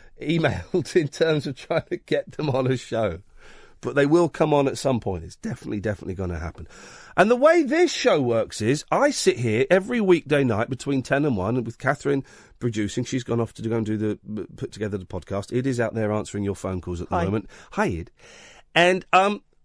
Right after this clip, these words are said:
Speaker 1: I sit here and I kind of talk about what is going through my brain as of today. And, uh, you can call in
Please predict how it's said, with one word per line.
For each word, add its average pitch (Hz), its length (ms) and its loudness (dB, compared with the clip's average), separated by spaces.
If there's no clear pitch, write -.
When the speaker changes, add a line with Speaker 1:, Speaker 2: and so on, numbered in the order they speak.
Speaker 1:
I 208 160 4
sit - 240 -4
here 196 180 6
and 185 100 4
I 185 60 4
kind 196 260 2
of 185 60 -2
talk 196 300 2
about 165 320 2
what 165 320 0
is 151 100 0
going 147 320 4
through 151 240 -2
my 131 160 2
brain 113 720 0
as 127 240 2
of 120 420 0
today. 104 600 -2
And, 147 540 2
uh, 147 240 4
you 170 160 -2
can 175 140 -4
call 165 280 0
in 143 280 2